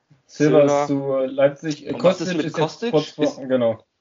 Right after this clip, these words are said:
Speaker 2: ist kurz vor? Ist, ist jetzt
Speaker 1: Ja.
Speaker 2: langsam, ne? Also das hab ich auch, also ich, bei der Truppe glaub ich, also das war absolut Ausverkauf. Eine gute Saison gespielt, direkt alle Stürmer und alle Offensivkräfte weg.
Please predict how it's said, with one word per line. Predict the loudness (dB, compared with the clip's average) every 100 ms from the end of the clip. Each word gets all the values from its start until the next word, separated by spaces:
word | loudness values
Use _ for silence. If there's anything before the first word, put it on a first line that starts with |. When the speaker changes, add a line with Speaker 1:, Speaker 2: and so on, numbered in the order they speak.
| _
Speaker 2:
ist | -2 0
kurz | 0 0 2
vor? | 2 2 -2
Ist, | -8 -8
ist | -14 -6 -4
jetzt | 0
Speaker 1:
Ja. | 2
Speaker 2:
langsam, | 2 2 2
ne? | 0 -2 -8 -4
Also | 0 2 2
das | 0
hab | -4
ich | 0
auch, | 0 0
also | -4 -6
ich, | -8 -10 -14 _
bei | 2
der | 2 2
Truppe | 0 -2
glaub | 2 2 2
ich, | 0
also | -2 -2
das | -4 -4 0
war | 0 0 -6 _ _ _ -4
absolut | -2 -4 -4 0
Ausverkauf. | 0 0 -6 0 0 0
Eine | -4 -6 -6
gute | -8 -8
Saison | -6 -4
gespielt, | -6 -6 -4 -4
direkt | -4 -4
alle | -4 -4
Stürmer | -4 -2 2 2
und | 2 -2
alle | -2 -2
Offensivkräfte | -4 -10 -20 -16 -16 -16 -12
weg. | -10 -10